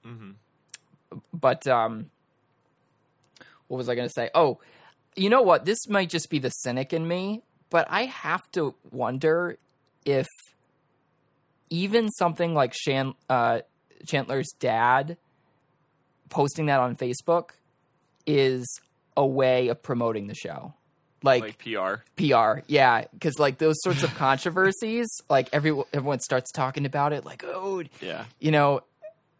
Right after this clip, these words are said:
Speaker 2: it, it seems to me like it's a possibility. Because obviously
Speaker 1: Sure.
Speaker 2: he knew that his son had died months ago on the show. Like, unless, I mean,
Speaker 1: Maybe.
Speaker 2: maybe he didn't.
Speaker 1: Sometimes they don't even know till they shoot.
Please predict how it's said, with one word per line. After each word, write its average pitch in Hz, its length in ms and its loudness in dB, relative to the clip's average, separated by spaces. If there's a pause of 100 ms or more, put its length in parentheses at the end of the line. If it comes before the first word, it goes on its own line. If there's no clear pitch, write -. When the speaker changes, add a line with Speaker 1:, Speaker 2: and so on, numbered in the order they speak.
(500)
Speaker 2:
it, 151 280 -4
it 156 180 -2
seems 190 220 -4
to 196 100 -6
me 170 160 2
like 139 240 2
it's 139 160 -4
a 135 60 -4
possibility. 107 1200 -6 (400)
Because 196 400 4 (200)
obviously 196 460 2
Speaker 1:
Sure. 160 80 -6
Speaker 2:
he 175 160 -2
knew 165 220 4
that 135 140 2
his 123 160 -4
son 131 200 0
had 117 120 -4
died 120 260 2
months 123 400 -2
ago - 400 -10 (240)
on 131 120 -2
the - 80 -6
show. 98 420 -6 (180)
Like, 110 300 -4 (2250)
unless, 143 340 4 (560)
I 135 40 -6
mean, 131 100 -2
Speaker 1:
Maybe. 107 360 -6 (160)
Speaker 2:
maybe 147 320 -4
he 123 160 -8
didn't. 110 340 -8
Speaker 1:
Sometimes 147 480 0
they 127 100 2
don't 135 200 2
even 117 220 -4
know 120 200 2 (140)
till 127 140 -2
they 107 180 -4
shoot. - 360 -8